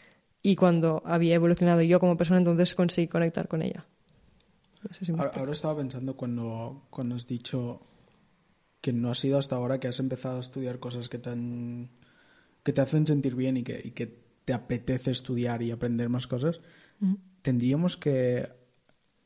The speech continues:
Speaker 2: cuando tengamos más invitados, ay,
Speaker 1: Ujú.
Speaker 2: eh, preguntar, sobre todo si están cerca de tu edad,
Speaker 1: Ujú.
Speaker 2: o si ya han pasado, si ya son puretillas como yo,
Speaker 1: <laughs>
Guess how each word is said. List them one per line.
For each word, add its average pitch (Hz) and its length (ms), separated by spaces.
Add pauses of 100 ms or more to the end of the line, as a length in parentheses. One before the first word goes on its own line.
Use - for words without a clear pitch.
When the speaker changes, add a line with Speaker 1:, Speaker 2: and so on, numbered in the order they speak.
(100)
Speaker 2:
cuando 120 260
tengamos 120 380
más 143 160
invitados, 123 560
ay, - 120 (260)
Speaker 1:
Ujú. 185 220 (200)
Speaker 2:
eh, 120 840 (640)
preguntar, 131 920
sobre 131 260
todo 139 200
si 123 380
están 123 540 (640)
cerca 139 440
de 147 140
tu 135 140
edad, 123 320 (400)
Speaker 1:
Ujú. 214 220 (360)
Speaker 2:
o - 120
si 127 140
ya 117 100
han 123 220
pasado, 123 420
si 131 140
ya 123 100
son 123 460 (200)
puretillas 123 540
como 123 200
yo, 127 260
Speaker 1:
<laughs> - 480